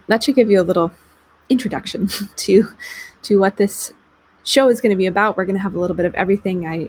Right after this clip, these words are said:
I will bring on guests as well as do solo shows. In the initial part of this journey, I'm actually gonna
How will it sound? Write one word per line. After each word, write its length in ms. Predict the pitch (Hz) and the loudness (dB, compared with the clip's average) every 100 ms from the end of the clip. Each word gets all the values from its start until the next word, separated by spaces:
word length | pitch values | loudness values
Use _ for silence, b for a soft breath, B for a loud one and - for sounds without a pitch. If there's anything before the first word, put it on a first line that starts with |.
| - | -8
I 120 | 175 | -6
will 140 | 170 165 | -4 -4
bring 220 | 165 170 | -4 -4
on 200 | 165 180 B B B _ - | -4 -6 B B B _ 0
guests 400 | 220 220 - - | 0 0 -6 -4
as 180 | 180 | -4
well 140 | 190 180 | -2 -2
as 140 | 180 | -2
do 140 | - 180 | -6 -6
solo 320 | - 202 202 | -2 0 0
shows. 640 | - 190 185 185 - - _ b b _ _ _ _ | 0 0 0 -2 -6 -14 _ b b _ _ _ _
In 120 | - 202 | 0 2
the 120 | 175 | 2
initial 640 | 170 190 185 175 165 - _ _ _ _ 180 - | -2 -2 0 0 -2 -6 _ _ _ _ -18 -6
part 260 | - 196 | 0 0
of 160 | - 180 | 0 -2
this 160 | 196 - | -4 -2
journey, 400 | 175 175 180 - | -4 -2 -2 -2
I'm 240 | 160 160 | -4 -6
actually 280 | 160 - 170 | -8 -8 -6
gonna 240 | 165 165 | -6 -8